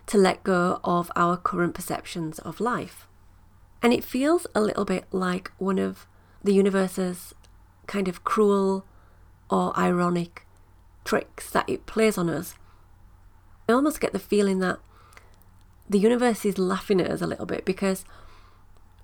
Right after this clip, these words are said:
we as human beings struggle so much with the desire to be a success, and that we think that we have to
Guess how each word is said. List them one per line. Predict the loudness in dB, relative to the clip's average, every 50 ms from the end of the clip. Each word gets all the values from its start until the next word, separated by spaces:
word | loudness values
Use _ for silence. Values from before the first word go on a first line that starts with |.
| -10 -2
we | 2 4 6 6
as | 6 4 2 2
human | 2 4 4 4 2
beings | 2 0 0 0 -2 -2
struggle | -4 -6 -4 -2 -2 -2 -2
so | -2 -4 -4 -2
much | -2 -4 -4 -8 -12 -16 -16 -16 -20 -20 -20 -20 -20 -20 -20 -20 _ -20 -20 -20 -20 -20 -20 -20 -20 -20 -12 -4
with | 0 2 4 4 2 0 -6 -18 -20 -20 -20 -20 -20 -20 -20 -20 -20 -20 -20 -20 0 4
the | 4 4
desire | 4 4 4 4 4 4 4 2 0
to | -2 -4 -6 -2
be | 0 2 2 2 0 -2 -6 -10 -10 -6 -4
a | -4
success, | -2 0 -2 -2 -2 -4 -6 -6 -6 -8 -12 -16 -18 -18 -18 -20 -20 -20 -20 -20 -20 -20 -20 -20 -20 -20 -20 -20 -14 -2 2
and | 4 6 6
that | 6 6
we | 4 2 2
think | 4 4 2 4 2 2 0
that | 0 0 0
we | 0 -2 -2
have | -2 -4 -8 -10 -10 -6
to | -2 0 0 0 0 -4